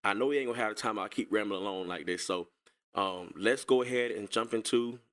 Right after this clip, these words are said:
um, this, uh, the ending of the sermon and finish it out. And then we'll go on from there, all right? We'll see where time leaves us,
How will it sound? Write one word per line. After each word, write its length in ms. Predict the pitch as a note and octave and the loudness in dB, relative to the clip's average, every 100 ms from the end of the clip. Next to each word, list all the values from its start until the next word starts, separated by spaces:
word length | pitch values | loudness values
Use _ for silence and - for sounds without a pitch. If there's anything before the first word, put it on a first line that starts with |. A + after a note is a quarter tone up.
| _ - | _ -4
um, 260 | F#2+ F#2+ | -2 0
this, 380 | G2+ A2+ - - - | 0 0 -2 -8 -8
uh, 320 | G2 F#2 E2+ F#2 _ - | -8 -8 -10 -16 _ -4
the 160 | G2 | -2
ending 220 | G2 A#2+ A#2 | 0 0 0
of 80 | |
the 80 | A2+ | -2
sermon 420 | - B2 C3 C3+ C3+ _ _ _ _ _ - | 2 0 0 -4 -10 _ _ _ _ _ -6
and 120 | F#2 | 0
finish 380 | - A#2+ A#2 A2+ | 4 4 4 0
it 80 | |
out. 300 | G#2+ A#2 A#2 - _ _ _ _ | 0 -2 -8 -14 _ _ _ _
And 140 | F#2 F#2+ | -2 0
then 180 | F#2+ G2 | 0 2
we'll 340 | G#2 G2+ G#2 G#2 G#2 | 2 0 -6 -10 0
go 140 | G#2+ G#2+ | 2 2
on 60 | |
from 180 | G2+ G#2 | -4 -2
there, 180 | F#2+ F2 | 0 0
all 60 | F#2+ | -2
right? 220 | G#2 F#2+ | -4 -2
We'll 120 | G#2 | -2
see 140 | - | 0
where 160 | A#2+ G#2+ | 0 0
time 380 | - A2 G2+ F#2+ | 0 0 0 0
leaves 280 | G2+ G2 F2 | 0 0 -4
us, 200 | E2+ | -6